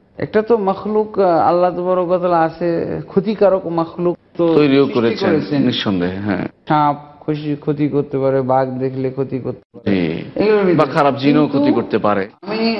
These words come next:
Speaker 1: অদৃশ্য একটা জিনিসকে
Speaker 2: না জেনে
Speaker 1: যার ভিতরে আল্লাহ ক্ষতি রাখেননি,
Speaker 2: এমন জিনিসকে আমি
Speaker 1: এমন
Speaker 2: ক্ষতিকর মনে
Speaker 1: জিনিসের
Speaker 2: করছি।
Speaker 1: ব্যাপারে যদি এরকম ভয় করা হয়, এরকম ক্ষতিকার মনে করা হয়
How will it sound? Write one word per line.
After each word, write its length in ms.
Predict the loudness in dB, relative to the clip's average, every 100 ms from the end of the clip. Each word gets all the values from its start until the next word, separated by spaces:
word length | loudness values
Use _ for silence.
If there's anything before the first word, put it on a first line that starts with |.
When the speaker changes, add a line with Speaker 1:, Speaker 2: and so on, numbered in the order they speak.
| 0
Speaker 1:
অদৃশ্য 680 | 0 0 2 0 0 -2 0
একটা 340 | 0 -2 -4
জিনিসকে 880 | -2 0 2 0 -4 -4 -2 -2 -6 -10 -4
Speaker 2:
না 200 | 0 2
জেনে 220 | 2 2
Speaker 1:
যার 120 | 4
ভিতরে 360 | 2 0 0 4
আল্লাহ 380 | 2 2 -2 -2
ক্ষতি 540 | -6 -6 -4 -2 -4 -6 -14 -2
রাখেননি, 760 | 0 0 -2 -2 0 0 -2 -6 -20 -4
Speaker 2:
এমন 280 | 0 2 2
জিনিসকে 400 | 4 2 4 4
আমি 120 | 4
Speaker 1:
এমন 100 | 2
Speaker 2:
ক্ষতিকর 180 | 0 0
মনে 100 | 0
Speaker 1:
জিনিসের 200 | -2 -4
Speaker 2:
করছি। 160 | -4
Speaker 1:
ব্যাপারে 300 | 0 0 0
যদি 100 | 0
এরকম 640 | 2 0 0 0 0 -2 -6 -2
ভয় 240 | 0 0
করা 300 | 0 0 0
হয়, 320 | 0 -2 -2
এরকম 420 | -4 -4 -4 -4 -8 _
ক্ষতিকার 520 | -6 -4 0 0 0
মনে 240 | -2 -4
করা 260 | -6 -6 -6
হয় 200 | -6 -12